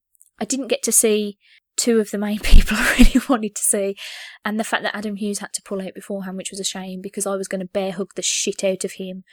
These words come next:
for the donations and the time that he put into the twenty-four hour show for us. Um, so he was wonderful, you know, despite all of that, I still had such an amazing time. Like, Thought Bubble just continues to be the absolute best con I've ever been to.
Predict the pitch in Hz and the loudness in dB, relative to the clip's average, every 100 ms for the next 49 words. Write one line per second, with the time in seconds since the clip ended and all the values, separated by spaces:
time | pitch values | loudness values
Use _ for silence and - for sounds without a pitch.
0 | - - - - - 190 190 190 185 190 | -20 -20 -20 -10 -8 -6 -4 -6 -8 -10
1 | - 185 185 185 - 185 185 - 202 185 | -10 -8 -8 -8 -8 -8 -10 -10 -10 -10
2 | 190 - - 190 190 - 185 185 - - | -10 -14 -18 -18 -16 -12 -10 -10 -12 -16
3 | 180 - 190 202 196 196 190 - 190 202 | -16 -16 -16 -16 -14 -12 -12 -12 -12 -14
4 | - - - 175 _ - 175 190 180 196 | -18 -18 -18 -20 _ -12 -12 -14 -18 -18
5 | - 202 202 _ _ - 226 208 226 - | -20 -20 -20 _ _ -6 -4 -2 -4 -4
6 | 233 247 262 233 - - 240 240 240 190 | -4 -2 -2 -4 -2 0 0 -2 -4 -4
7 | - - - - - 208 196 190 190 190 | -6 -4 -2 -2 -6 -8 -8 -8 -8 -10
8 | - 220 180 190 190 180 - - 247 226 | -10 -8 -8 -8 -10 -10 -16 -4 -2 0
9 | 214 202 202 - - 202 - 202 202 196 | -2 -2 -4 -6 -6 -6 -6 -6 -6 -6
10 | - 202 190 175 190 - 185 - - 185 | -8 -4 -2 -2 -8 -8 -8 -6 -6 -4
11 | 175 185 - 208 180 180 180 175 180 180 | -6 -4 -4 -6 -10 -12 -14 -10 -8 -10
12 | - - | -12 -14